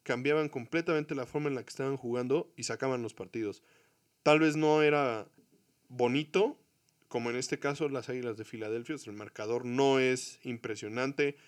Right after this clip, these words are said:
no fue un juego muy entretenido, pero al final de cuentas logran sacar el resultado y esto de nueva cuenta. Ya vemos dos semanas en las que las Águilas de Filadelfia inician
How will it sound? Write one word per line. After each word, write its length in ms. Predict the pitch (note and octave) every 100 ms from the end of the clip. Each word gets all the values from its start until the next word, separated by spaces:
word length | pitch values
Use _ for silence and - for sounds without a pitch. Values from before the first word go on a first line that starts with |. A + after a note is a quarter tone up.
| _ _ -
no 320 | C3 D3 D#3+
fue 340 | D#3 D3+ D3 C#3+
un 220 | C#3 C#3+
juego 640 | - C#3 C3+ C3+ B2 A2+ - - _
muy 360 | C3 C3+ D3 C#3+
entretenido, 800 | B2+ A2+ B2 A#2 B2+ C3+ F#3+ - _ _ _ _ -
pero 220 | C3+ C3+
al 100 | C3
final 300 | C3+ D3 E3
de 140 | D#3+
cuentas 520 | D3+ D3 C#3+ E3+ F3 - _
logran 480 | B2+ C3+ D3+ D#3 C#3
sacar 280 | A#2+ - B2+
el 100 | A2
resultado 640 | G#2 A2 G#2+ C3+ C#3+ D#3 -
y 180 | A#2 B2
esto 480 | C3+ - D3+ D3 _
de 180 | A2 G2
nueva 300 | F#2 G#2 B2+
cuenta. 420 | E3 E3 C3+ A2+ _ _ _ _ _
Ya 340 | A2+ G#2+ B2+ C3+
vemos 600 | B2+ B2 C3 B2+ - - -
dos 200 | C#3+ D3+
semanas 560 | D3 C3 C3 C#3 E3 -
en 180 | A#2+ G#2+
las 220 | G#2+ -
que 340 | A#2 G#2+ G#2+ _ _ _ _
las 220 | A#2 G#2
Águilas 300 | C3+ C#3+ C3
de 100 | A#2+
Filadelfia 640 | A#2+ A2 A2+ B2 C#3 A#2+ -
inician 760 | C3+ C3 C#3+ D3+ D#3+ D3+ D3+